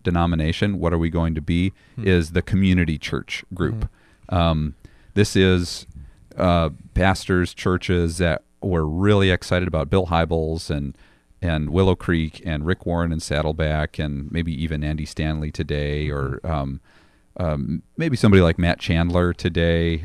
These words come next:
Speaker 1: um, would,
Speaker 2: Yeah.
Speaker 1: would still get attention from people in this stream. And, uh, I would call this the community church evangelical stream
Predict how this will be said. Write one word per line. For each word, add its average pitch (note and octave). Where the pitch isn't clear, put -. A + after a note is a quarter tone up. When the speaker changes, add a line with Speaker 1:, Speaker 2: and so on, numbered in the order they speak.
Speaker 1:
um, D#2+
would, F#2+
Speaker 2:
Yeah. A2+
Speaker 1:
would F#2+
still -
get E2+
attention E2
from D#2+
people F2
in E2
this D#2+
stream. F2
And, F2+
uh, E2
I G#2+
would A2+
call F#2+
this F2+
the -
community G2+
church -
evangelical D#2+
stream D2